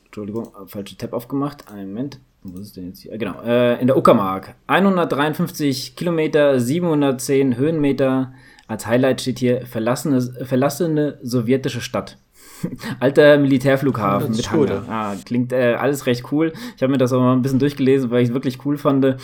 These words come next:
Speaker 1: Ähm, aber da muss man schon ein bisschen, glaub ich, aufpassen, weil ich glaube, da sind auch viele Scherben und solche Sachen. Also da ist, äh, vielleicht auf jeden Fall, ähm,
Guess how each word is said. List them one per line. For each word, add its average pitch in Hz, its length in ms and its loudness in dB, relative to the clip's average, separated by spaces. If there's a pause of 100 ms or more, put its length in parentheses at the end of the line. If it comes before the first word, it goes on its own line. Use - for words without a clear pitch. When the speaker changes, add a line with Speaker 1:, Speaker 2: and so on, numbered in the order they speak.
(380)
Speaker 1:
Ähm, 120 720 4
aber 113 220 2
da 113 80 4
muss 117 160 -4
man 123 100 -2
schon 120 120 -4
ein - 20 -6
bisschen, 110 160 -2
glaub 104 160 -4
ich, 107 80 -2
aufpassen, 120 340 -4
weil 98 100 -2
ich 98 40 -8
glaube, 101 260 -4
da 101 100 -2
sind 101 80 -6
auch 98 60 -4
viele 101 220 -10
Scherben 110 380 -2
und 107 100 -4
solche 101 180 -6
Sachen. 104 240 -6
Also 98 160 -6
da 98 260 -4
ist, 101 240 -8
äh, 98 360 -4
vielleicht 98 400 -8
auf - 80 -10
jeden 101 160 -6
Fall, 95 480 -6
ähm, 98 560 -8